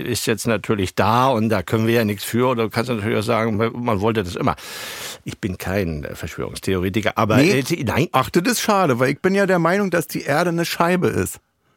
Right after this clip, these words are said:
Speaker 1: Okay.
Speaker 2: Es hat doch noch keiner, weil wenn du jetzt, sagen wir mal, du fliegst,
Speaker 1: Ja.
Speaker 2: dann siehst du ja eine Krümmung
Speaker 1: Ja.
Speaker 2: und dann haben die Fluggesellschaften draußen, ähm,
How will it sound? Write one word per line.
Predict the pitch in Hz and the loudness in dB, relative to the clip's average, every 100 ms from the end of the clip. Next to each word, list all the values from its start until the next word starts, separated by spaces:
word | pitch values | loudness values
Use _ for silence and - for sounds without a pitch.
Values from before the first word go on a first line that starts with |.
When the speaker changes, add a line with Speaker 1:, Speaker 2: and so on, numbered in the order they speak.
| _ _ _ _ _ _ _ - - - _ _ _ _ _ _ _ _ _ _ _ | _ _ _ _ _ _ _ -20 -18 -20 _ _ _ _ _ _ _ _ _ _ _
Speaker 1:
Okay. | 104 98 - 95 - | -6 -6 -4 -6 -4
Speaker 2:
Es | 127 - | -2 0
hat | 165 190 | 2 2
doch | |
noch | 175 160 - | 2 0 0
keiner, | 185 180 175 175 | 0 2 2 2
weil | 156 143 147 - - | 2 2 0 -6 -6
wenn | 147 156 | 0 2
du | 185 | 4
jetzt, | 170 165 | 4 2
sagen | - 160 | 2 2
wir | 165 | 2
mal, | 160 151 | 2 0
du | |
fliegst, | 147 - 147 92 - - | -2 0 0 0 -6 -2
Speaker 1:
Ja. | 92 80 | 0 0
Speaker 2:
dann | 104 120 120 | 2 2 2
siehst | 131 - | -2 0
du | 165 | 0
ja | |
eine | 147 | 0
Krümmung | - - 147 120 170 - | 0 2 4 2 0 -2
Speaker 1:
Ja. | 107 104 135 - | 0 0 -2 -2
Speaker 2:
und | 120 117 | 0 2
dann | 127 | 0
haben | 131 170 | 2 0
die | 143 | 0
Fluggesellschaften | 120 - 196 185 127 127 - 147 - 165 165 156 - | -4 -2 -2 -2 2 2 2 -2 0 -2 -2 -4 -6
draußen, | - 127 202 - 190 180 180 170 - _ _ _ _ - _ _ - | 0 2 2 2 0 2 0 -4 -10 _ _ _ _ -20 _ _ -6
ähm, | 120 135 147 139 135 127 | 0 2 4 2 0 -4